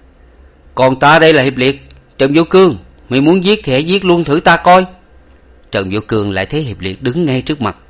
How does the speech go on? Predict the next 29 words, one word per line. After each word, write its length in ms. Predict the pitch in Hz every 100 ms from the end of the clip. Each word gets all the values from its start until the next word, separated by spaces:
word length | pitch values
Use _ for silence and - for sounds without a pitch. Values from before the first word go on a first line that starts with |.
| _
liền 220 | 101 101 101
cất 220 | - -
mũi 140 | 110
súng 220 | 113 143
lên 240 | 135 104 113
bóp 120 | 147 -
cò. 240 | 90 82 _ _ _ _ _ _ _
Tiếng 180 | - 143
súng 260 | 160 156 185
liền 260 | 110 95
nổ 200 | 98 107
lên 220 | 143 120 104
một 140 | 95
phát, 220 | 123 151 - _ _
các 160 | - 156
viên 200 | 139 127
quan 240 | 131 127 104
dự 140 | 104
tiệc 140 | 101 90 -
thảy 160 | 98
đều 160 | 110 90
thất 140 | 139 135
kinh 200 | 113 101
xô 220 | - 117
ghế 240 | 104 113 156
mà 120 | 131
chạy 240 | - 80
tứ 180 | 80 120 127
tán. 220 | 110